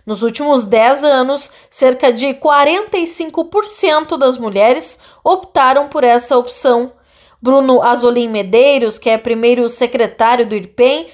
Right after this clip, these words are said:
afirma que com a ajuda de registros eletrônicos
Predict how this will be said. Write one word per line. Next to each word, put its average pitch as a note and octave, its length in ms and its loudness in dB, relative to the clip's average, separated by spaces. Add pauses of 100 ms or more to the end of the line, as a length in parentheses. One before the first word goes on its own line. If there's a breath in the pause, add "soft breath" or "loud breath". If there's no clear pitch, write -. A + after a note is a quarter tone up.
(180 loud breath)
afirma C4 600 -2
que B3+ 180 -4
com C4 240 0
a C4 80 2
ajuda A#3+ 400 0
de A3 140 -6
registros A#3 680 -2
eletrônicos A#3+ 840 -2